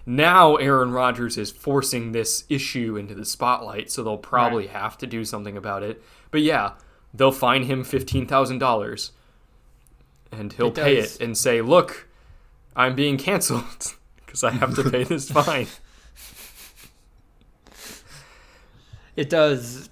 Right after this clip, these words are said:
Speaker 2: I don't, it does raise a, a interesting question that we'll probably never know the answer to, of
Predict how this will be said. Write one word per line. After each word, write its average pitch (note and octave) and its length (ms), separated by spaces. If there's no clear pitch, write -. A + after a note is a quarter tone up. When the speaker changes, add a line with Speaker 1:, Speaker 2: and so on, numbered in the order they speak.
Speaker 2:
I D3 160
don't, B2+ 100
it D3 120
does E3+ 280
raise D3+ 180
a, A#2 100
a A#2 260
interesting C#3 420
question B2 320
that B2 60
we'll A#2+ 100
probably B2 240
never A#2 160
know A#2 160
the A2 120
answer A#2 260
to, B2+ 340
of A2+ 420